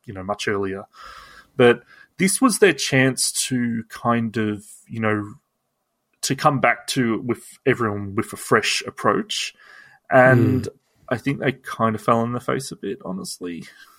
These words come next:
Speaker 1: I don't
Speaker 2: In
Speaker 1: know.
Speaker 2: terms of the presentation?
Speaker 1: Yeah, just with everything. Um, you know, they showed a lot of gameplay, so that's not it. I think that short film they showed at the start, mm, I don't know. That, it just seems a mess tonally.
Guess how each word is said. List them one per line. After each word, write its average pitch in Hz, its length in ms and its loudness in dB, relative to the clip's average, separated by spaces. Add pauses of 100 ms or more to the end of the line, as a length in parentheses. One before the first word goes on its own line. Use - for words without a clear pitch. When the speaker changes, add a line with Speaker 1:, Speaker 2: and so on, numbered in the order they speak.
(720)
Speaker 1:
I 170 80 -6
don't 160 80 -2
Speaker 2:
In 139 60 6
Speaker 1:
know. 127 40 2
Speaker 2:
terms 120 240 4
of 113 140 0
the 110 100 -2
presentation? 107 800 -4 (160)
Speaker 1:
Yeah, 190 400 4
just 196 240 0
with - 220 -2
everything. 117 720 0 (100)
Um, 110 540 2
you 139 100 0
know, 113 120 4
they 170 120 4
showed 202 300 4
a 220 40 4
lot 175 160 4
of 170 120 -4
gameplay, 107 580 0
so - 200 4
that's 139 260 2
not 110 180 4
it. 107 100 4
I 120 60 6
think 151 240 -4
that 147 180 4
short 147 320 0
film 131 180 2
they 123 80 0
showed 113 260 2
at - 100 -6
the - 60 -10
start, 107 500 6 (840)
mm, 123 340 -6 (640)
I 143 120 4
don't 147 140 4
know. 127 160 6
That, 127 240 6
it 156 120 0
just 233 180 0
seems 269 260 2
a 226 60 6
mess 123 580 0
tonally. 196 500 -2